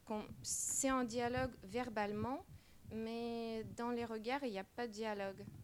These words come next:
ou très, très peu. Par contre, il y a même des échanges, euh, euh, un échange des mots, euh, euh, un peu intime, comme, euh, la petite sœur, euh,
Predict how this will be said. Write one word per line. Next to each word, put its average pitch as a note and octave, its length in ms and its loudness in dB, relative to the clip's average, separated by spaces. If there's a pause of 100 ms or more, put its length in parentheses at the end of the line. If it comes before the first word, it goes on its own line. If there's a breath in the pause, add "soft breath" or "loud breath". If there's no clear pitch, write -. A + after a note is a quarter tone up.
(240)
ou G#3+ 100 -2 (120)
très, B3+ 180 -2
très B3+ 180 -4
peu. G#3 240 -6 (100)
Par G#3 160 -6
contre, C4+ 300 0
il A3+ 100 0
y F#3+ 60 -2
a F#3+ 180 0
même F#3+ 220 -4
des F#3+ 220 -8
échanges, G#3+ 440 -6
euh, F3+ 340 -6 (500)
euh, F3 320 -6
un F#3 40 -6
échange F#3+ 480 -8
des F3+ 160 -8
mots, G3+ 400 -6
euh, E3+ 120 -6 (760 soft breath)
euh, D#3+ 520 -6 (140)
un D3+ 40 -12 (140)
peu E3 60 -16 (340)
intime, G3+ 400 -6
comme, E3+ 240 -6
euh, D#3+ 380 -8
la D#3 80 -10
petite - 360 -12
sœur, G3 640 -2
euh, D#3 380 -10